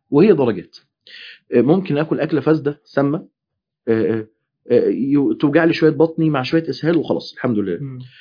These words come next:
Speaker 1: ممكن يكون السم أعلى شوية أو المادة فاسدة أكتر، الأكل ده كان فاسد أكتر أو المشاكل كانت فيه أكتر شوية، فيعمل ترجيع كتير أو قيء كتير و-، ولازم تروح المستشفى وتعمل غسيل معوي.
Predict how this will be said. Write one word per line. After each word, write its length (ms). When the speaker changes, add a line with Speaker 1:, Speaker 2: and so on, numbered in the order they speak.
Speaker 1:
ممكن 480
يكون 280
السم 320
أعلى 260
شوية 360
أو 180
المادة 480
فاسدة 340
أكتر، 240
الأكل 460
ده 80
كان 140
فاسد 360
أكتر 280
أو 100
المشاكل 380
كانت 180
فيه 160
أكتر 220
شوية، 420
فيعمل 1120
ترجيع 320
كتير 520
أو 140
قيء 280
كتير 360
و-، 300
ولازم 240
تروح 180
المستشفى 420
وتعمل 340
غسيل 260
معوي. 440